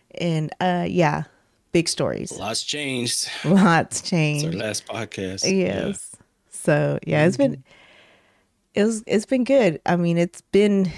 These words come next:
Speaker 1: it's, it's been something. It definitely has.
Speaker 2: Yeah.
Speaker 1: They, it, I can't say that it hasn't been challenging and it hasn't, there haven't been tears shed. There have been tons of cheer, tears shed. Um,
Speaker 2: Mm-hmm.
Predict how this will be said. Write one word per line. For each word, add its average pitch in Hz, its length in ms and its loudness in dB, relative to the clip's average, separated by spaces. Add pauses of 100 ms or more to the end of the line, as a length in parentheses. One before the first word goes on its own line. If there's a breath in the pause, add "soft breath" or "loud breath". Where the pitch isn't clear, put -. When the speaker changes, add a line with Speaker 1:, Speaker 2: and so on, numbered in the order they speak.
(140)
Speaker 1:
it's, - 360 -10 (240)
it's 180 200 0
been 165 440 2
something. 147 580 -4 (180)
It 160 220 -2
definitely 160 380 2
has. 165 440 -2
Speaker 2:
Yeah. 156 100 -18
Speaker 1:
They, 170 340 0
it, 160 180 -4 (220)
I 170 120 0
can't 175 320 0
say 165 320 4
that 156 200 2
it 160 100 2
hasn't 165 520 0
been 160 220 2
challenging 160 640 0
and 147 120 -2
it 160 80 -2
hasn't, 165 460 -4 (480 loud breath)
there 175 140 2
haven't 165 300 4
been 170 200 2
tears 165 460 2
shed. 165 480 -2
There 156 100 2
have 160 100 -2
been 170 200 0
tons 170 480 2
of 151 100 -6
cheer, 143 320 0 (120)
tears 156 260 0
shed. 156 440 -2 (680 soft breath)
Um, 151 1040 -2
Speaker 2:
Mm-hmm. 85 180 -16